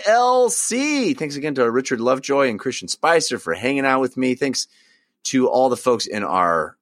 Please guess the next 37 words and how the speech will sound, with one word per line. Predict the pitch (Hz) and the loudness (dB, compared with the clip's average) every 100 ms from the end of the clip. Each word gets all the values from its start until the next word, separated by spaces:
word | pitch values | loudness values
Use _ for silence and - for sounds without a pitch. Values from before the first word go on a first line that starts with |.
| _ - | _ -6
chat | - 123 156 | -2 0 0
room | 202 | -2
for | 233 110 | -2 -4
hanging | 117 110 | -2 -2
out | 104 | 0
with | 101 | 2
all | 131 | 2
of | 151 | 2
us | 151 101 | -2 0
live | 92 92 98 117 117 | 2 2 2 0 -2
and | 98 | -4
making | 101 104 | -6 -6
the | 95 | -4
show | 104 | -4
better | 92 98 95 | 0 0 0
in | |
real | 90 90 | 0 0
time. | 98 101 98 | 0 -4 -4
We | |
appreciate | 80 - - 117 - 117 107 | -6 -8 -8 -6 -2 -2 0
you. | 135 - _ _ _ | -2 -4 _ _ _
Thanks | 113 - | -4 0
to | 104 | 0
our | 87 | 2
musical | 95 147 190 170 - 131 | 2 2 2 0 0 -2
contributors, | 123 - 113 120 147 151 | -4 -4 -4 -2 -6 -4
Patrick | - 98 92 - | -4 -4 -4 -2
L, | 95 | -2
Sean | - 107 101 | 0 0 0
Madigan, | 95 98 95 92 | 0 0 0 -2
and | 85 80 | -4 -6
Zero | 82 117 135 | 0 2 4
Star | 127 - 123 147 | 2 2 4 2
for | 147 101 85 78 - _ _ | -2 0 0 0 -4 _ _
those | 85 - | -8 -8
cool | - 80 | -6 -4
bumpers. | 117 139 156 151 | -2 0 0 0